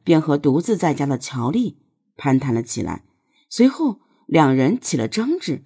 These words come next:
权威便掐死了乔丽。更加残忍的是，权威还利用菜刀把乔丽肢解，并把尸体装进行李箱抛尸处理。时隔六年，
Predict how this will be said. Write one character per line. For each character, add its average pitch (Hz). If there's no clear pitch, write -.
权 147
威 151
便 -
掐 247
死 -
了 110
乔 104
丽。 127
更 175
加 151
残 147
忍 139
的 107
是， 117
权 139
威 151
还 143
利 160
用 139
菜 139
刀 135
把 135
乔 131
丽 135
肢 143
解， 131
并 233
把 151
尸 220
体 -
装 160
进 151
行 131
李 151
箱 123
抛 139
尸 139
处 127
理。 101
时 156
隔 156
六 165
年， 127